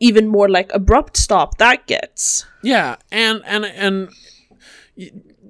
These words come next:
Speaker 1: And
Speaker 2: yeah,
Speaker 1: the
Speaker 2: it, it do-, it
Speaker 1: angles
Speaker 2: doesn't
Speaker 1: are all
Speaker 2: matter.
Speaker 1: off
Speaker 2: You
Speaker 1: as
Speaker 2: must
Speaker 1: well.
Speaker 2: be, you must
Speaker 1: It's
Speaker 2: be,
Speaker 1: just
Speaker 2: I'm, I don't know physics that good, but I, you have to be traveling, like, at least twice the speed of
Speaker 1: Yeah.
Speaker 2: that object,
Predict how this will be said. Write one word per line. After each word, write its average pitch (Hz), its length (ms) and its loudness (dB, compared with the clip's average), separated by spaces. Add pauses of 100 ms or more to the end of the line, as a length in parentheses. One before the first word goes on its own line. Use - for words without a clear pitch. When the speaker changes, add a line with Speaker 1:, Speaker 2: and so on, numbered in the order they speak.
(100)
Speaker 1:
And 220 100 -12
Speaker 2:
yeah, - 180 4
Speaker 1:
the - 60 -2
Speaker 2:
it, - 20 -6
it 175 60 -2
do-, 254 60 4
it 285 60 6
Speaker 1:
angles 226 380 2
Speaker 2:
doesn't 269 80 6
Speaker 1:
are 226 80 8
all 254 120 8
Speaker 2:
matter. 254 220 6
Speaker 1:
off 208 160 2
Speaker 2:
You 226 60 2
Speaker 1:
as 220 60 2
Speaker 2:
must 233 120 0
Speaker 1:
well. 262 180 6
Speaker 2:
be, 190 40 2
you 220 80 0
must 240 160 0
Speaker 1:
It's - 80 -6
Speaker 2:
be, 208 60 -6
Speaker 1:
just - 460 -8
Speaker 2:
I'm, 226 460 -6
I 220 100 -2
don't 233 120 -2
know 220 100 -2
physics 202 520 -2
that 180 280 -2
good, 170 220 -4
but 175 100 2
I, 180 120 2
you 190 200 -2
have 226 140 -6
to 240 140 -4 (140)
be 202 120 -6
traveling, 202 440 -4
like, 190 240 -6
at 185 160 -8
least 214 640 -2
twice 240 480 -2
the 190 100 -8
speed 220 460 -2
of 156 80 2
Speaker 1:
Yeah. 202 120 2
Speaker 2:
that 196 300 0 (320)
object, 180 640 -4